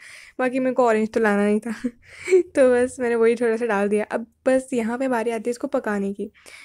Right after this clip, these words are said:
है ना। देख लेना आप, मतलब पकाने में बहुत दिक्कत नहीं होती है बिल्कुल भी <laughs> बहुत ईजीली पक जाता है और इंस्टेंटली कुक होता है ये, क्योंकि इसमें कॉर्नफ्लोर है ना, तो मतलब अरारोट वगैरह कॉर्नफ्लोर कुछ भी लेते हो यार, क्या ही दिक्कत है,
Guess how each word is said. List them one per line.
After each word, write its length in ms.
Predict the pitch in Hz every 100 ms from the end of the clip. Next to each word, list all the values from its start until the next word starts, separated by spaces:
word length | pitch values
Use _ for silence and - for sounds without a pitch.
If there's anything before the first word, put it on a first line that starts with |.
| -
है 80 | 240
ना। 180 | 208 214 - _ _ _
देख 260 | 226 226 226
लेना 220 | 208 208
आप, 200 | 233 254 _ _ -
मतलब 240 | - 240 -
पकाने 380 | 269 277 302 320
में 180 | 320 233
बहुत 180 | 214 208
दिक्कत 320 | 214 - 226
नहीं 120 | 247 247
होती 180 | 220
है 60 | 220
बिल्कुल 280 | 214 208 214
भी 160 | 226 247
<laughs> 760 | 262 - _ - - 349 370 -
बहुत 260 | 269 302
ईजीली 240 | 311 294 311
पक 180 | 269 220
जाता 300 | 269 233 220
है 80 | 226
और 320 | 233 262 -
इंस्टेंटली 600 | 254 262 - 294 269 294 277
कुक 240 | 277 269
होता 240 | 262 247
है 120 | 220 220
ये, 140 | 226 233 _ - _
क्योंकि 180 | 277 277
इसमें 200 | 269 294
कॉर्नफ्लोर 520 | 254 233 220 254 254
है 80 | 247
ना, 160 | 220 240 _ -
तो 140 | 247
मतलब 320 | 240 240 233 226
अरारोट 440 | 220 220 214 226
वगैरह 240 | 226 208 214
कॉर्नफ्लोर 340 | 214 202 214
कुछ 140 | 220 220
भी 120 | 226
लेते 260 | 214 190
हो 60 | 190
यार, 220 | 190 190
क्या 160 | 220 208
ही 80 | 202
दिक्कत 300 | 208 -
है, 80 | 196